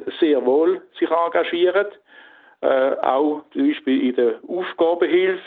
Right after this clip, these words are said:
für Kinder mit Migrationshintergrund, derartige Sachen kennen wir. Also das ist schon mal das eine, und zwar jetzt auch ein, ein Grund. Und das haben wir kennt, also aufgrund von der schweizerischen Studie. Die Jugendlichen,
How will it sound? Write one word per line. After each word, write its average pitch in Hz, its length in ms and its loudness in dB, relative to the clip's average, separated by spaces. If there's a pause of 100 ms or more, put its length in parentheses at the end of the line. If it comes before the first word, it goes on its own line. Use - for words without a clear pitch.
(120)
für 131 300 2 (100)
Kinder 151 300 0
mit 123 320 -4
Migrationshintergrund, 143 1400 0 (300)
derartige 131 320 -2
Sachen 117 380 -4
kennen - 280 -4
wir. - 140 -20 (540)
Also 123 200 -2
das 151 240 -2
ist - 120 -6
schon 139 80 -2
mal 131 100 0
das 131 100 0
eine, 151 260 -2
und 139 180 -2
zwar 143 280 0
jetzt 139 220 0
auch 123 100 2
ein, 127 240 -2
ein 131 100 -2
Grund. 156 440 0 (760)
Und 135 140 -2
das 151 100 0
haben 151 180 2
wir 143 80 0
kennt, 147 400 -2
also 131 280 0
aufgrund 127 360 -4
von 123 80 -2
der 117 80 -6
schweizerischen 180 520 -4
Studie. 101 460 -8 (800)
Die 131 80 2
Jugendlichen, 196 760 0